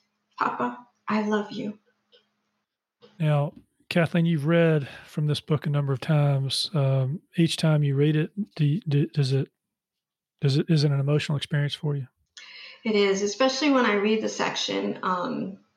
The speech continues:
Speaker 1: about her papa when, when she sees him pass away. Um, I hear her voice, and she'd cry every single time when she talked about it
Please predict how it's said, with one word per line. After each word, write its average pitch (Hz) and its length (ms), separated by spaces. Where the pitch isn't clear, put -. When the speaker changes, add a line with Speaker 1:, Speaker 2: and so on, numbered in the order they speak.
Speaker 1:
about 180 300
her 196 140
papa 170 340
when, 170 380
when 190 140
she 190 160
sees 196 280
him 202 100
pass - 300
away. 165 480
Um, 196 460
I 240 200
hear 254 440
her 233 340
voice, 196 720
and 208 460
she'd - 320
cry 233 880
every 262 320
single 254 380
time 226 280
when 214 100
she 220 140
talked - 320
about 175 300
it - 260